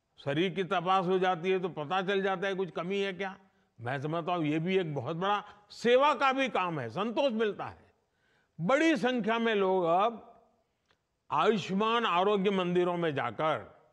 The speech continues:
जिसको पहले हेल्थ एंड वेलनेस सेंटर कहते थे, अब लोग उसको आयुष्मान आरोग्य मंदिर कह रहे हैं, वहां पर जाकर के भी भांति-भांति के टेस्ट करवा रहे हैं।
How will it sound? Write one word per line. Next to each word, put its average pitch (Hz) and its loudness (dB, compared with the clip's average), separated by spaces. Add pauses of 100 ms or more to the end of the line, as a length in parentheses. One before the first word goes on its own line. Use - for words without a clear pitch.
(160)
जिसको 147 -4
पहले 175 -2 (380)
हेल्थ 185 0
एंड 196 0
वेलनेस 202 0
सेंटर 180 -4
कहते 120 -8
थे, - -20 (560)
अब 151 -2
लोग 196 4
उसको 254 2 (400)
आयुष्मान 185 0
आरोग्य 202 2
मंदिर 208 0
कह 170 -2
रहे 123 -6
हैं, - -18 (600)
वहां 202 4
पर 277 2
जाकर 254 2
के 262 2
भी 277 2
भांति-भांति 208 -2
के 226 0
टेस्ट 233 -2
करवा 180 -2
रहे 139 -6
हैं। 104 -18